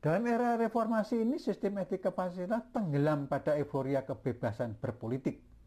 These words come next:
sehingga mengabaikan norma-norma moral. Munculnya anarkisme yang memaksakan kehendak mengatasnamakan kebebasan demokrasi. Jadi katakanlah demokrasi yang kebablasan, yang tidak ada,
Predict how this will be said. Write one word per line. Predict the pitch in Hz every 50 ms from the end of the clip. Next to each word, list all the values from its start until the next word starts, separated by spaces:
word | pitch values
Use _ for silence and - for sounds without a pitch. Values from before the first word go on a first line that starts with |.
| - - - - - - - - - - - - - - -
sehingga | - 110 107 110 113 113
mengabaikan | 110 113 117 120 120 110 - - 147 147 214 196 190
norma-norma | 185 180 175 175 165 165 160 160 156 151 147 151 143
moral. | 135 131 143 175 196 185 143 113 98 - - - - - - - - - - - - - - - - - - - - 123 117 123
Munculnya | 131 127 107 - 165 151 139 127 123 127 127 113 107 - - - - - -
anarkisme | 127 127 123 120 117 110 - - 117 - - 139 131 120 107 - - - - - - - - -
yang | 120 120 110
memaksakan | 117 117 117 131 147 147 - - 208 185 180 175 175
kehendak | 180 160 151 151 147 - - - - -
mengatasnamakan | 139 135 135 127 - 139 117 - - 135 135 131 123 - 123 120 117 117 -
kebebasan | - - - - 135 117 - 135 120 101 - 123 117 104 98 - - - - - -
demokrasi. | - 143 123 120 120 117 - 113 110 101 - - 107 95 - - - - - - - - - - -
Jadi | - 107 110 -
katakanlah | 113 110 - 110 110 131 127 107 - - -
demokrasi | 135 123 127 123 120 - 127 117 107 - 135 120 123
yang | 117 107 -
kebablasan, | 120 110 - 113 107 - 135 120 107 110 147 156 170 180 - - - - - - - - - 127
yang | 120 110 113
tidak | 135 123 117 - 127 123 123 120 - -
ada, | 139 131 127 120 110